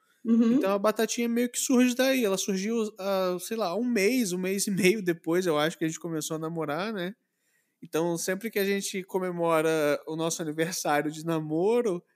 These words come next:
Speaker 2: é muito próximo do aniversário da Batatinha também, né?
Speaker 1: Oh, meu Deus, que
Speaker 2: Então, é tudo,
Speaker 1: fofura.
Speaker 2: é tudo, <laughs> foi tudo muito junto, assim, né? Então, a Batatinha, ela é meio que um, um registro, né?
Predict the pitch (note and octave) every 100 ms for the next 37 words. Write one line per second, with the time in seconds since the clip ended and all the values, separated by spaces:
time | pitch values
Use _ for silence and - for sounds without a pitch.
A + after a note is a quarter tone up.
0 | _ _ _ - E3+ G3 C#4 - F#3+ G#3
1 | A#3 A3 G3 G#3 G3+ F#3+ G3+ G3+ G#3+ G3+
2 | G3+ A#3 G#3 - G#3+ B3 F3 E3+ D3+ C#3
3 | C#3 C3 C3 F3+ F3 F3 E3 E3 E3+ E3
4 | - - - F#3+ G3+ G3+ G3 G#3 A#3 -
5 | - C4 C#4 - - - F#3+ - G#3+ G3+
6 | A#3 A3+ A#3 A#3+ C4 B3 G3+ A3+ C#4+ C#4
7 | G3 D3+ - D3+ C#3 C3 C3 - _ _
8 | _ - D3 F3 G3+ G3+ F#3 F#3 G3+ A3
9 | G#3 A3+ A3+ A3 A3 A3+ B3+ B3 B3 G#3
10 | A3 A#3 A#3+ F3 F#3+ D4 - - D3+ D3+
11 | _ E3 D#3+ A3